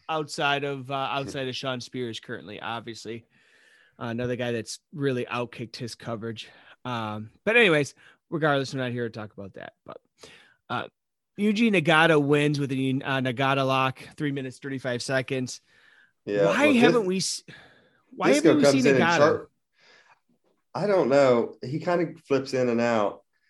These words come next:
Speaker 2: Um, during this match, Tony announces that Bret Hart has arrived, as well as Ric Flair. Kinda got me excited to see those two later on in the show. Um, but during the match, um, Sonny Ono distracts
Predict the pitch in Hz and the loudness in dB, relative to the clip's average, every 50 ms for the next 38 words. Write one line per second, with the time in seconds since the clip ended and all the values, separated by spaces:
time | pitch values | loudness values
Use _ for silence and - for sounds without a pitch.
0 | _ _ _ _ - 107 101 98 92 92 90 87 87 87 87 - _ _ _ _ | _ _ _ _ -6 -2 -2 0 0 0 -2 -4 -4 -8 -14 -18 _ _ _ _
1 | _ _ _ _ _ _ _ _ - - _ - 143 170 180 165 143 123 110 - | _ _ _ _ _ _ _ _ -20 -14 _ 0 2 4 4 6 4 4 2 0
2 | 113 110 104 101 98 101 101 - - - _ - 123 123 120 117 113 107 107 104 | 0 0 0 0 0 -2 -4 -8 -14 -18 _ -4 -2 0 0 0 0 0 0 0
3 | 101 101 - 104 92 92 98 90 80 90 101 110 117 113 - - 113 117 120 120 | -2 -2 -4 -8 -8 -6 -8 -8 -6 -4 -2 0 0 0 0 0 2 2 2 2
4 | - 120 117 113 110 113 107 107 110 110 113 113 117 117 110 107 92 90 101 104 | 0 -2 -4 -4 -2 -2 0 2 4 4 4 4 4 2 0 -2 -4 -4 -2 0
5 | 104 101 101 92 90 98 98 95 - - - 113 110 104 98 98 101 113 127 - | 0 0 0 -2 -4 -6 -8 -8 -8 -8 -4 0 2 2 4 4 2 2 0 -6
6 | _ _ _ _ _ _ _ _ _ _ _ _ _ _ - 113 107 101 98 95 | _ _ _ _ _ _ _ _ _ _ _ _ _ _ -6 -4 -4 -4 -2 -2
7 | 101 98 101 104 98 95 95 - 101 95 95 92 92 90 90 98 95 92 92 92 | -2 -2 -2 -4 -6 -6 -4 -4 -4 -4 -4 -6 -8 -8 -8 -8 -6 -6 -6 -6
8 | 92 92 - 95 92 90 90 90 87 87 87 87 87 90 90 87 85 - - 110 | -8 -8 -8 -6 -4 -4 -4 -4 -4 -4 -4 -4 -6 -8 -10 -10 -10 -8 -4 0
9 | 117 123 131 131 131 - _ _ _ _ _ _ _ _ - 98 95 92 87 85 | 0 0 0 -2 -6 -14 _ _ _ _ _ _ _ _ -2 -2 0 0 0 -2
10 | 85 82 82 - _ _ _ _ _ _ _ _ - - 85 - - 117 131 139 | -4 -6 -10 -16 _ _ _ _ _ _ _ _ -4 -4 -4 -2 0 2 4 4
11 | 139 139 135 127 123 120 113 110 - - _ _ _ _ _ _ _ _ _ _ | 4 4 2 2 4 2 2 0 -2 -8 _ _ _ _ _ _ _ _ _ _
12 | _ - 101 95 90 87 85 82 82 82 82 80 _ - _ - - 139 135 127 | _ -8 -6 -4 -4 -4 -4 -6 -6 -10 -12 -14 _ -20 _ -4 0 0 2 2
13 | 120 120 120 113 113 104 98 95 92 90 90 - - _ 101 90 - - - 113 | 2 2 4 4 4 2 2 0 -2 -4 -8 -12 -12 _ -10 -8 -8 -4 0 2
14 | 104 98 95 92 - - - - - - | 4 4 2 2 -2 -8 -16 -16 -18 -20